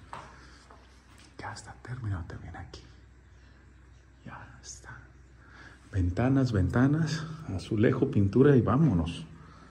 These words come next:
¿Cómo se logró, verdad? Dirán, ¿cómo, cómo se hizo eso en,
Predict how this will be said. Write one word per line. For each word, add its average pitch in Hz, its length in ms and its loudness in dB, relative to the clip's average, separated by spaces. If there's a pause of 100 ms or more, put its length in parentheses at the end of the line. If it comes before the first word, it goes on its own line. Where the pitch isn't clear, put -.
(3000)
¿Cómo 107 300 2
se 92 160 -4
logró, 90 400 -4
verdad? 101 280 0
Dirán, 101 220 0
¿cómo, 104 400 -4
cómo 117 300 0
se 92 180 -8
hizo 98 340 -4
eso 101 220 -6
en, 87 140 -2